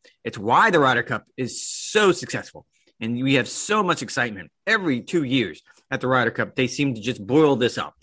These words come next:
It's just, you cue it up and there it is. And it's exciting. This would be no different, 'cause it would allow the international captain specifically to maybe hide a couple of those players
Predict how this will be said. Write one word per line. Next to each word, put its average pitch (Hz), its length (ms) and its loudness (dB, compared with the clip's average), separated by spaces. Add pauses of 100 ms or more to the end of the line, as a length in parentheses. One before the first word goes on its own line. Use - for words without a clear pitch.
(200)
It's 104 120 -12
just, 113 200 -10
you 107 120 -6
cue 240 260 0
it 185 60 6
up 147 240 0 (260)
and 92 100 -8
there 160 140 2
it 139 60 2
is. 123 240 2
And 92 120 -16
it's 90 140 -20
exciting. 104 560 -2 (500)
This 175 240 -4
would 160 160 2
be 160 140 0
no 151 260 2
different, 139 380 -2 (300)
'cause 113 140 -4
it 117 120 -4
would 107 100 -4
allow 107 300 2
the 185 120 4
international 180 520 0
captain 123 440 -2
specifically 127 920 -4 (360)
to - 60 -10
maybe 226 240 0
hide 226 400 0 (480)
a 117 80 -12
couple 120 220 -4
of 110 60 -6
those 101 200 -4
players 92 420 -8